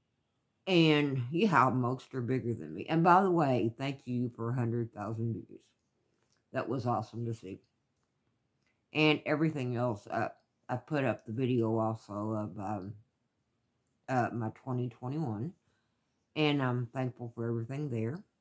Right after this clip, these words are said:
And if you haven't checked those, uh, videos out, please do. But anyway, I don't get it because, um, you know,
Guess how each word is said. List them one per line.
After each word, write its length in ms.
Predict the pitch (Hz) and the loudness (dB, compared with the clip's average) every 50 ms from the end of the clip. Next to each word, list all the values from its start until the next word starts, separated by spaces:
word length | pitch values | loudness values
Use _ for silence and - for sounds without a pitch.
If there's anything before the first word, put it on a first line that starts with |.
| _ _ _ _ _ _ _ _ _ - | _ _ _ _ _ _ _ _ _ -10
And 320 | 127 131 127 127 123 120 113 | -6 -4 -2 -2 -2 -2 -4
if 60 | - _ _ _ _ _ _ _ _ - | -6 _ _ _ _ _ _ _ _ -6
you 80 | 233 | -4
haven't 180 | 233 202 - - | -2 -2 -4 -4
checked 240 | - 170 120 - 117 | -6 -8 -8 -4 -4
those, 260 | 120 113 113 107 117 | -2 -2 -2 -2 -4
uh, 160 | 113 95 101 | -4 -4 -4
videos 500 | 104 113 104 98 98 101 95 101 104 113 | -4 -4 -4 -4 -4 -6 -6 -8 -8 -8
out, 160 | 110 120 - - _ _ _ _ _ _ _ _ _ _ | -8 -8 -10 -12 _ _ _ _ _ _ _ _ _ _
please 200 | 208 180 135 113 - | -10 -8 -8 -8 -10
do. 240 | 104 98 113 139 - _ _ _ _ _ _ _ _ _ _ _ _ _ _ _ _ _ _ _ _ _ _ _ | -8 -8 -8 -8 -8 _ _ _ _ _ _ _ _ _ _ _ _ _ _ _ _ _ _ _ _ _ _ _
But 120 | - 254 269 | -2 0 2
anyway, 300 | 277 262 247 208 151 - - | 2 4 4 2 2 2 2
I 80 | 240 | 4
don't 180 | 294 311 302 233 | 4 4 4 4
get 220 | 175 165 151 135 | 4 4 4 4
it 220 | 127 120 - - 101 | 2 0 -2 -2 -4
because, 500 | 131 131 - 143 131 127 123 113 - 127 | -6 -4 -2 0 0 0 0 -2 -2 -2
um, 320 | 120 120 120 120 98 101 98 - _ _ _ _ _ _ _ _ _ _ _ _ _ | 0 0 0 -2 -4 -6 -12 -16 _ _ _ _ _ _ _ _ _ _ _ _ _
you 100 | - 202 | -6 -2
know, 380 | 196 196 180 170 160 - - | 0 2 2 2 2 2 -2